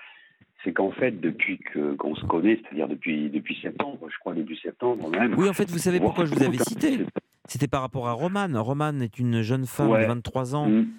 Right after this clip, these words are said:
Speaker 2: qui, qui a peur, euh, de procrastiner. Donc, je lui avais
Speaker 1: Mm.
Speaker 2: donné, euh, votre exemple. Je dis, voilà, nous avons un ami, Jess, qui a eu ce problème.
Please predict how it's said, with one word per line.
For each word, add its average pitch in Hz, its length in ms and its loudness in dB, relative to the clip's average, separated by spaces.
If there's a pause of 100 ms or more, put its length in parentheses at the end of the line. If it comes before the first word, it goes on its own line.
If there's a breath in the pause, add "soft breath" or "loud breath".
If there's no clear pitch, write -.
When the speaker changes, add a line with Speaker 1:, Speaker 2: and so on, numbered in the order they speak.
(360 loud breath)
Speaker 2:
qui, 131 280 0 (460)
qui 135 120 2
a 120 60 0
peur, 165 600 0
euh, 101 580 0 (540)
de - 140 -2
procrastiner. 135 840 -2 (420 loud breath)
Donc, 131 260 -2
je 117 60 -4
lui 131 60 2
avais 120 160 0
Speaker 1:
Mm. - 60 6
Speaker 2:
donné, 143 420 4
euh, 117 40 2
votre 107 260 -4
exemple. 160 460 -2
Je 120 60 0
dis, 113 80 0
voilà, 139 240 0
nous 110 200 0
avons 104 180 2
un 104 100 2
ami, 165 360 2
Jess, 143 400 0
qui 120 180 -2
a - 40 4
eu 180 120 2
ce - 100 -4
problème. 139 560 -2